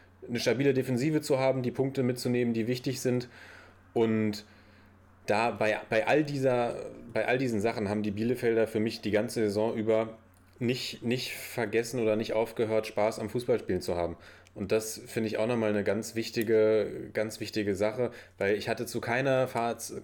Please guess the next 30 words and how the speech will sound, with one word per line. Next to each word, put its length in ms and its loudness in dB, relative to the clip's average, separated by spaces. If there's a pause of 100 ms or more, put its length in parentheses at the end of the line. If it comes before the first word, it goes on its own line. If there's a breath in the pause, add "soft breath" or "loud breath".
zu 100 -12
keinem 200 -2
Zeitpunkt 300 -2
der 80 2
Saison 340 0
das 180 -6
Gefühl, 240 -4
dass 160 0
die 140 -8
irgendwie 340 0
verkrampft 680 -2
sind 320 2
oder 200 2
dass 220 0
die 120 -4
jetzt 300 -2 (200)
vom 260 -4
Kopf 260 -4
nicht 200 -2
mehr 140 0
mitmachen, 520 0 (480 loud breath)
sondern 240 0
die 100 4
haben 140 0
einfach 400 -2 (100)
Fußball 420 2
gespielt, 300 -2
haben 180 0
auch 340 -6
eigentlich 400 -2